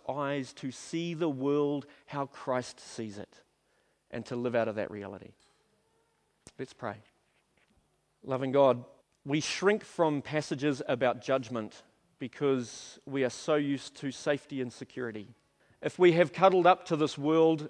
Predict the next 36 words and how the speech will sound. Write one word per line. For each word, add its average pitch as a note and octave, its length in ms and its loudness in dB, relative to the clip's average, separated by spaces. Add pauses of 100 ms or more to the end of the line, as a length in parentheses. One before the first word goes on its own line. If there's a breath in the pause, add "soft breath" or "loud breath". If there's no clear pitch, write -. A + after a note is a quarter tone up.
in C3+ 160 -4
ways C#3 400 2
that D3 140 -6
take D3+ 200 -2
advantage C#3 520 -2
of C3+ 200 2
it - 280 -4 (640 soft breath)
whilst C3 380 -4
betraying C3+ 520 -2
the B2 80 -4
name B2 240 -2
of A2 100 -10
Jesus, A#2 480 -6
can C#3+ 200 -8
you D3 100 -4
forgive B2 340 -6
us? - 380 -6 (420)
And C#3 140 -6
can F3 220 0
you G#3 120 2
restore F#3+ 640 6
in E3 160 2
us D#3+ 340 -2
a C#3+ 120 0
passion F3 600 -4
to D3+ 120 -4
be C#3+ 180 0
a C3 80 4
people E3+ 560 -4
who C#3+ 160 -4
see F3 260 -6
the D#3 120 -2
world C#3 300 -2
rightly C3 680 -2
and A#2 240 -8
well, A#2+ 400 -2